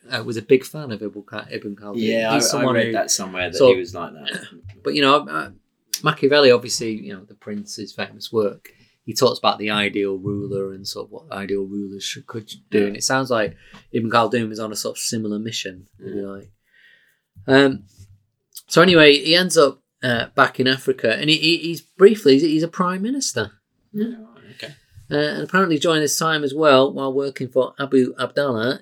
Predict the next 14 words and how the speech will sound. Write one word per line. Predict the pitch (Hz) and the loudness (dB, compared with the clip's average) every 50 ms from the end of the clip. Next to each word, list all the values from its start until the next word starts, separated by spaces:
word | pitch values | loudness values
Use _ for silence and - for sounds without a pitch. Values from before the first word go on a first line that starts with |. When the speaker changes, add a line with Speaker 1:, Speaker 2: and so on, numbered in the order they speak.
| _ | _
Speaker 1:
he | - - - 143 139 135 135 | -16 -10 -4 -2 -2 -2 -2
carries | - - 151 147 143 139 | -2 -2 -2 0 0 0
out | 147 131 | 0 0
a | 127 | -2
daring | 117 - 147 147 143 143 139 143 143 139 135 | 0 4 6 6 6 6 4 2 0 -2 -4
mission | 143 160 156 - - 117 113 113 | -2 -2 -2 -2 -4 -6 -6 -8
to | 113 - | -10 -8
collect | - 131 127 - - - - - | -4 -4 -4 -4 -6 -12 -14 -14
taxes | - - - - - - - 131 - - | -14 -8 -6 -6 -4 -4 -6 -8 -8 -8
from | 127 120 | -8 -8
the | 113 143 | -2 -2
local | 135 - - - - _ - | -2 -2 -2 -6 -18 _ -4
Berber | - 123 120 120 - | -2 -2 -2 -2 -6
tribes. | 117 - - _ 127 127 - _ 143 _ - - - - | -12 -16 -14 _ -14 -14 -14 _ _ _ -10 -10 -10 -10